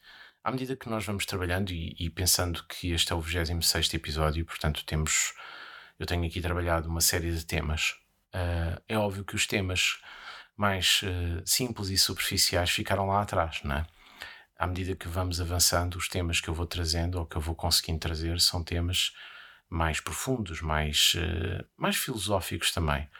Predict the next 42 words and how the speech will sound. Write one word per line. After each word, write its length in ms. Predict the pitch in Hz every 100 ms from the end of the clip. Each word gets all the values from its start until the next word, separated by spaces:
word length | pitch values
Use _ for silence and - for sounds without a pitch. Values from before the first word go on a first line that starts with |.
| - - - - - _
Isto 140 | - -
também 180 | 139
tem 160 | 135 120
a 40 |
ver 200 | 92 123
um 100 | 117
pouco 380 | 95 131 139 -
com 160 | - 98
processos 340 | - 101 92
pessoais, 580 | - - - 101 113 104
com 140 | -
um 20 | 110
conjunto 360 | 127 110 110
de 40 | -
coisas 280 | 113 101
que 80 | -
não 80 | 98
vêm 160 | 95 90
para 120 | 92
aqui, 240 | 90 90
não 160 | 87 87
são 180 | - 90
importantes 420 | 87 - 90 85
para 120 | 92
aqui, 180 | 90 107
mas 160 | 104
que 300 | - - 127 123 - - - - - - - _ _
eu 80 | 120
quero 240 | 113 135 127
aqui, 400 | 127 123 123 - - 110 -
é, 280 | 110 113 - _ - 110 107 - - 104 -
o 60 |
que 80 | 107
eu 40 | 127
quero 160 | 131
dizer 300 | 107 101 107
no 100 | 101
fundo 480 | 85 - 95 95 101 _ -
é 80 |
que, 460 | - - 90 85 - -
na 160 | 95 95
verdade, 560 | 87 85 78 76 82